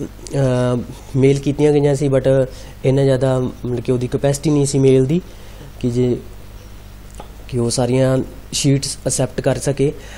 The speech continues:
ਇਸ ਦਾ mention ਇਹ ਕੀਤਾ ਗਿਆ ਹੈ ਕਿ ਜੇ ਤੁਸੀਂ ਮੰਨ ਲਓ ਸਾਢੇ ਨੌ ਤੋਂ ਸਾਢੇ ਬਾਰਾਂ ਵਜੇ ਤੱਕ ਪੇਪਰ ਦਿੰਦੇ ਹੋ ਤਾਂ ਤੁਸੀਂ ਇਹਦੀ ਜਿਹੜੀ hard copy ਰਹੇਗੀ, hard copy ਤੁਸੀਂ ਤਿੰਨ ਵਜੇ ਤੱਕ, ਅਹ,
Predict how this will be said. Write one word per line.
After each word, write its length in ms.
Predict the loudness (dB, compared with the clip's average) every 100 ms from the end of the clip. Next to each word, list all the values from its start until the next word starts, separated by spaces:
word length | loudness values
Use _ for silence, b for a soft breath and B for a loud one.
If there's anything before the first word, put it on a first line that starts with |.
| B B B B B -18 -18 -18 -18 -18 -16 -12 0
ਇਸ 180 | 0 4
ਦਾ 320 | 4 6 4 2
mention 420 | 2 2 4 4
ਇਹ 100 | 4
ਕੀਤਾ 300 | 2 0 2
ਗਿਆ 180 | 4 4
ਹੈ 60 | 4
ਕਿ 140 | 2
ਜੇ 160 | 2 2
ਤੁਸੀਂ 260 | 2 2
ਮੰਨ 140 | 4 4
ਲਓ 120 | 4
ਸਾਢੇ 260 | 4 4 4
ਨੌ 180 | 4
ਤੋਂ 140 | 2 2
ਸਾਢੇ 220 | 2 4
ਬਾਰਾਂ 280 | 4 4 4
ਵਜੇ 140 | 4
ਤੱਕ 180 | 2 0
ਪੇਪਰ 280 | 0 2 2
ਦਿੰਦੇ 340 | 2 2 4
ਹੋ 180 | 4 2 B B 2
ਤਾਂ 100 | 2
ਤੁਸੀਂ 440 | 4 0 2 0 -2 B B -18 -18 -18 -16 -16 -16 -16 -16 -14 -6 0
ਇਹਦੀ 160 | 2 6
ਜਿਹੜੀ 240 | 6 6
hard 300 | 4 2 2
copy 360 | 2 2 4 6
ਰਹੇਗੀ, 420 | 6 6 2 0 B B 0
hard 180 | 2 4
copy 340 | 2 2 0
ਤੁਸੀਂ 260 | 0 -2 0
ਤਿੰਨ 280 | 2 4 4
ਵਜੇ 180 | 2
ਤੱਕ, 300 | 2 0 0
ਅਹ, 1500 | -2 -2 -10 -16 -16 -16 -18 -18 -16 -16 -16 -12 -2 0 2